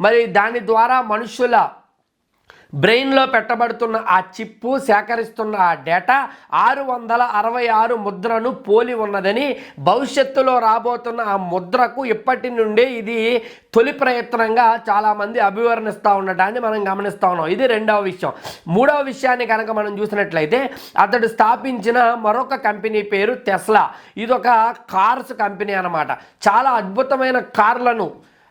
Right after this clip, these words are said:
హైఫై టెక్నాలజీతో వారు రెడీ చేయడం జరిగింది.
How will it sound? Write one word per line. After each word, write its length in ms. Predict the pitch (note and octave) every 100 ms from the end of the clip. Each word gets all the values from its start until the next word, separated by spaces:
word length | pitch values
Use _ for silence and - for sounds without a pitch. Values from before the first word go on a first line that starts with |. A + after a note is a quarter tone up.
| -
హైఫై 420 | G#3 C4+ G#3 C#4
టెక్నాలజీతో 1120 | C4+ A#3+ A#3 A#3 A3+ A3 G#3 G#3+ A#3 G#3+ A#3 A#3+ - -
వారు 420 | D#3+ G#3+ A3+ A#3 A#3+
రెడీ 240 | G#3 G#3
చేయడం 420 | A3+ G#3 G3 G3+
జరిగింది. 420 | F#3+ F#3 F3 D3